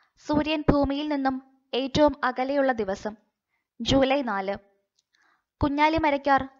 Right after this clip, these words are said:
ആരുടെ നാവികസേനാ തലവനായിരുന്നു? സാമൂതിരി. ആയിരത്തി തൊള്ളായിരത്തി എൺപത്തിരണ്ടിൽ വെടിയേറ്റു മരിച്ച ഒലോഫ് പാമെ ഏതു രാജ്യത്തിന്റെ പ്രധാനമന്ത്രിയായിരുന്നു? സ്വീഡൻ.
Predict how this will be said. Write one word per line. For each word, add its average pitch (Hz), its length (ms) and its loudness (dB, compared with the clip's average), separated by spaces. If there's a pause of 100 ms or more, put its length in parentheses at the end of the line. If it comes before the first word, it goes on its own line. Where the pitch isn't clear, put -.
(160)
ആരുടെ 269 380 2
നാവികസേനാ 254 720 0
തലവനായിരുന്നു? 220 800 -4 (540)
സാമൂതിരി. 233 720 -2 (1000)
ആയിരത്തി 285 400 0
തൊള്ളായിരത്തി 277 500 2
എൺപത്തിരണ്ടിൽ 254 800 -2 (300)
വെടിയേറ്റു 269 460 0
മരിച്ച 254 340 0 (680)
ഒലോഫ് 285 460 6
പാമെ 240 400 2 (300)
ഏതു 269 240 -2
രാജ്യത്തിന്റെ 262 640 0
പ്രധാനമന്ത്രിയായിരുന്നു? 220 1200 -4 (580)
സ്വീഡൻ. 214 540 -2